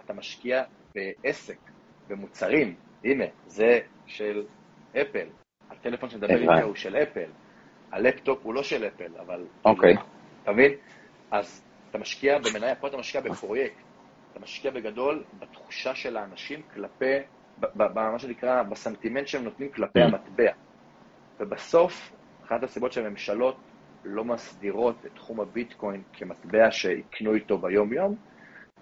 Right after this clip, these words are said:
Speaker 1: זה כי הדרך שלהם היום, בשנת עשרים עשרים ושתיים, כל הדאטה שיש לחברות הטכנולוגיה בעולם,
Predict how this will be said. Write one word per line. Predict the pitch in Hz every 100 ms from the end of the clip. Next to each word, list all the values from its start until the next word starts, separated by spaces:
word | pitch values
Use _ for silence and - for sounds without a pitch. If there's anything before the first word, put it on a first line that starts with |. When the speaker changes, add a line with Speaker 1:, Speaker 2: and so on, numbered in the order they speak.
| -
Speaker 1:
זה | 104
כי | - 107
הדרך | 95 117 131
שלהם | - 104 117 117
היום, | 101 104 123 110
בשנת | 107 117 98
עשרים | - 107
עשרים | 101 107 101
ושתיים, | - 127 127 95
כל | - 101
הדאטה | 95 92 120 - 95
שיש | - 92 104
לחברות | 98 107
הטכנולוגיה | 107 - 98 98 113 104 95
בעולם, | 95 107 151